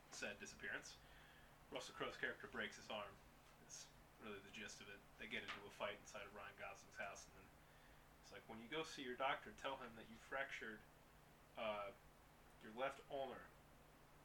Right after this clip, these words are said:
He's like, "I don't think I want to." Then he grabs his arm and just snaps it.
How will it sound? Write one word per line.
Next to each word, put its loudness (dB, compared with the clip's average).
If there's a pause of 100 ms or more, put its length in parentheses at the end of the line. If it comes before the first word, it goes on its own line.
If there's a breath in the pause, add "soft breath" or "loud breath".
(320)
He's -8
like, -10 (400)
"I 4
don't 8
think 6
I 10
want 4
to." -6 (760)
Then 4
he 2
grabs 12
his 0
arm 6
and -4
just 0
snaps 4
it. -8